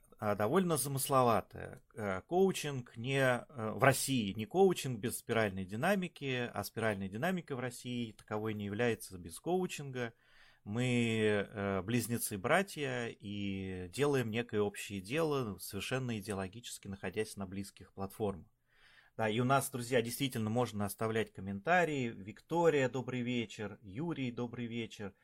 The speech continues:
Сергей, здравствуйте. Виктория, здравствуйте. Э, можно задавать вопросы к Алине. Э, мне, может быть, кто-то что-то захочет спросить. Мы для вас сегодня, э, в течение часа будем,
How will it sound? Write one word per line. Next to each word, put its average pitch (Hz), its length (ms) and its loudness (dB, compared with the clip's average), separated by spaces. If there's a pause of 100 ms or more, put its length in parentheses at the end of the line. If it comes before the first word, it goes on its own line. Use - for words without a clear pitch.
(120)
Сергей, 139 580 2
здравствуйте. 107 800 2
Виктория, 123 640 0
здравствуйте. 95 720 -4 (440)
Э, 95 440 0
можно 117 500 2
задавать 110 500 0
вопросы 101 440 -6
к - 80 -10
Алине. 131 600 -2 (400)
Э, 98 280 -2
мне, 98 560 -2
может 123 260 -6
быть, 117 320 -10
кто-то - 280 -6
что-то - 320 -14
захочет 104 400 -6
спросить. - 440 -12
Мы 180 160 4
для 127 180 6
вас 104 260 6
сегодня, 120 600 -6 (420)
э, 92 400 -6
в - 60 -20
течение 107 320 -6
часа 98 560 -4
будем, 95 400 -10